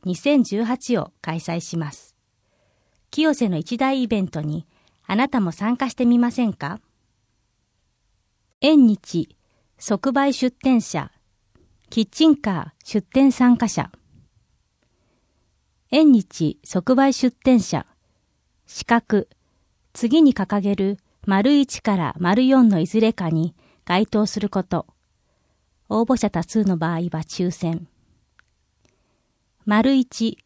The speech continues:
市内の商店街または業種組合の団体。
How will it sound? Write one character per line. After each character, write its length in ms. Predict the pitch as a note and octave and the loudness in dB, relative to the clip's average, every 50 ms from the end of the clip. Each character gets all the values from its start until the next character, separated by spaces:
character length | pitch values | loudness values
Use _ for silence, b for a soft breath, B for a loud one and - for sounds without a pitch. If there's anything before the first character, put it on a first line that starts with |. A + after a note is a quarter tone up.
| _ _ _ _ _ _ _ _ | _ _ _ _ _ _ _ _
市 200 | - - - D#4+ | -10 -2 2 4
内 260 | D#4+ D#4+ D4 B3+ G#3 | 4 6 6 4 4
の 280 | F#3 E3 D3+ D3+ - - | 2 2 0 -2 -4 -6
商 320 | - - - B3 C#4 C#4+ | -8 -2 0 2 2 2
店 320 | C#4+ - D4+ D4 C#4 A#3+ G3+ | 0 2 2 4 4 4 4
街 380 | F3 E3 D#3 D#3 - - E3+ _ - | 2 0 -2 -4 -6 -8 -14 _ -6
ま 160 | F3+ F3+ F3+ | -6 -6 -4
た 180 | - A#3 G#3+ F#3 | -2 -4 -2 -2
は 240 | E3+ E3 E3+ F3+ - _ _ _ _ _ | -2 -4 -6 -8 -12 _ _ _ _ _
業 200 | - A3+ C4+ D4+ C#4+ | 0 2 2 2 2
種 160 | - - C#4+ | 0 -2 -4
組 320 | - - D#4 C#4+ C4+ A#3+ | 0 4 6 6 6 6
合 160 | G#3 F3 E3 | 4 2 2
の 140 | D#3+ D3+ C#3+ | 0 -2 -2
団 240 | - D#3+ D#3+ E3 E3+ | -2 -2 -2 -2 -2
体。 400 | - - D#3+ D#3 D3+ C#3+ - | -4 -4 -4 -4 -4 -6 -8